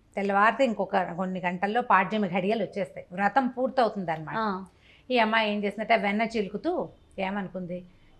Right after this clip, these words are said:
Speaker 1: దీపం పెట్టేందుకు కూడా నాకు గతి లేకుండా ఉన్నాను నేను, ఈ ఇంట్లో ఏమీ లేవు. ఆ నది దగ్గర ఎవరో బ్రాహ్మలు ఉంటారు, దేవాలయం ఒకటి ఉంది, అక్కడే పొత్తులు, పత్తి ఇవన్నీ వాళ్ళు మేనేజ్ అయిపోయారు. ఈ అమ్మాయికి ఏముంది? అందుకని ఏం చేసింది, తన చీర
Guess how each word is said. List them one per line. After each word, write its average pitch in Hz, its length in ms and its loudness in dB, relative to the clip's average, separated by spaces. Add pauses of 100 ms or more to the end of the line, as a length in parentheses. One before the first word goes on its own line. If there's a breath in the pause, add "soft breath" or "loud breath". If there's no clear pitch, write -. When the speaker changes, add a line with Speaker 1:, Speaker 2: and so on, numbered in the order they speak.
Speaker 1:
దీపం 190 260 0
పెట్టేందుకు 185 440 -2
కూడా 208 180 -2
నాకు 185 260 -4
గతి 170 160 -6
లేకుండా 180 400 -6
ఉన్నాను 170 320 -8
నేను, 196 340 -12 (180)
ఈ 202 40 -2
ఇంట్లో 185 280 -4
ఏమీ 190 400 -2
లేవు. 220 480 -6 (380 soft breath)
ఆ 277 40 8
నది 269 360 6
దగ్గర 311 160 4
ఎవరో 311 340 8
బ్రాహ్మలు 285 420 6
ఉంటారు, 302 560 6
దేవాలయం 277 500 10
ఒకటి 262 240 0
ఉంది, 302 120 4
అక్కడే 302 220 6
పొత్తులు, 294 460 6
పత్తి 294 320 6
ఇవన్నీ 285 280 4
వాళ్ళు 285 180 8
మేనేజ్ 285 320 6
అయిపోయారు. 214 320 4
ఈ 240 80 0
అమ్మాయికి 285 320 2
ఏముంది? 294 340 -6 (360 soft breath)
అందుకని 233 400 0
ఏం 240 100 -2
చేసింది, 214 300 -2
తన 208 60 2
చీర 311 280 0